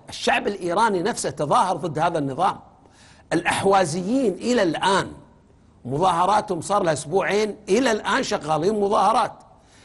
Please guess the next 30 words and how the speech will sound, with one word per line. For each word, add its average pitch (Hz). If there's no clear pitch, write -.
إذن 190
هذا 269
النظام 254
مكروه 233
من 196
شعبه، 156
نظام 156
الملالي 151
في 135
إيران. 123
بالتالي، 185
آه، 143
مكافحة 180
الإرهاب 208
تأتي 202
إما 202
بفرض 156
عقوبات 170
أو 277
خلينا 240
نجرب 220
طرف 175
آخر، 208
نترك 214
حرية 190
الخيار 190
لفتح 202
مكاتب 170
للمعارضة 175
الإيرانية 226